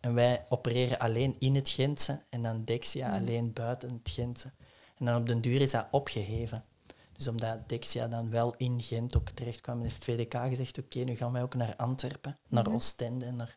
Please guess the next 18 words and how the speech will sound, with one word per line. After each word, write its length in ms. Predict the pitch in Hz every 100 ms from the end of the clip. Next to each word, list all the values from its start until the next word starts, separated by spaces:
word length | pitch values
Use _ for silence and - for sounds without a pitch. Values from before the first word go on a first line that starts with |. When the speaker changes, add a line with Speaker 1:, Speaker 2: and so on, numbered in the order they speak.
| -
Speaker 1:
andere 440 | 120 123 123 131 -
Speaker 2:
Ja. 160 | 214 202 -
Speaker 1:
steden. 540 | - - - 123 127 135 - - - - - - -
En 120 | 123
dan 300 | 123 123 - _ _ _ -
heb 160 | 123
ik 120 | 120
mijn 240 | 127 117 117
lening 360 | 117 123 123
bij 180 | 120 117
V 180 | - 120 123
D 40 | -
K, 60 | 127 143 - _ _ _
eh, 140 | 123 123 -
afgesloten. 760 | 131 - 110 - 113 120 - - _
En 220 | 135 120
dat, 200 | 120 117
het, 120 | 127